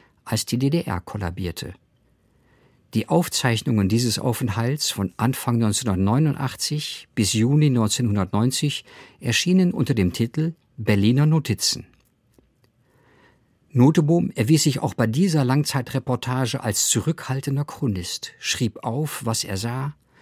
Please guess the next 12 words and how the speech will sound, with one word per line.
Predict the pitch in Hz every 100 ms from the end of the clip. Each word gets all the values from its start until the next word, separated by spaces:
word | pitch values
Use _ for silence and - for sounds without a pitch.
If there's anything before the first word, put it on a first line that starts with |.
| - _ _
wunderte | 117 147 185 151 - 107
sich | 110 -
eher, | 123 135 151 170 -
als | - 127
dass | - 127 -
er | -
urteilte. | 156 120 - 90 87 - 92 - _ _ _ _ _ _ _ _ _ - -
Dieser | 175 170
Beobachter | 117 - 147 139 - 127
war | 120
ein | 123 120 98
Weltbefragender, | 127 147 - 101 - 101 95 98 95 90